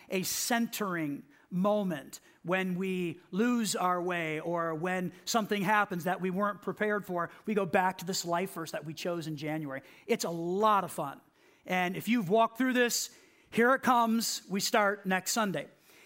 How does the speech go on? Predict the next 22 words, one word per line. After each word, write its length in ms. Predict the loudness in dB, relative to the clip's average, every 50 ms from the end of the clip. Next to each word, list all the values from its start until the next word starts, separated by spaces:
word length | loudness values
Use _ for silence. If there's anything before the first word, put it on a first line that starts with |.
| -20 -20 -20 _ _ _
If 180 | -2 0 4 4
you 100 | 4 6
were 160 | 6 6 4
not 520 | 4 4 4 6 6 6 6 4 2 2
here 380 | 0 0 0 0 -2 -6 -8 -8 0
last 560 | 2 4 4 4 2 0 -2 -6 -6 -8 -8
January 760 | -2 0 0 0 0 0 -2 -2 -2 -2 -2 -4 -6 -6 -6
and 220 | -4 -4 -4 -2 0
you're 380 | 2 2 4 4 2 0 0 -2
new 520 | -2 0 2 2 2 2 2 0 0 -2 -4
to 160 | -4 -4 -2
Valley 360 | 0 0 0 0 0 -2 -4
Point, 440 | -4 -6 -4 -2 -2 -2 -4 -6 -8 -12 -20 _ _ _ _ _ _ _ _ _ _ _
welcome 480 | 0 4 6 6 6 6 4 0 -2 0
to 120 | 0 0 0
something 760 | 2 2 2 2 2 0 -4 -4 -4 -4 -2 -4 -4 -6 -8 -12 _ _ _ _ _ 2
that 140 | 4 6
I 180 | 6 6 4 4
believe 360 | 2 2 2 2 0 0 -2
is 140 | -4 -4 -6
very 800 | -8 -8 -10 -10 -2 2 2 4 4 4 4 2 2 0 0 0
special. 640 | 0 0 2 2 0 0 0 -4 -6 -8 -8 -10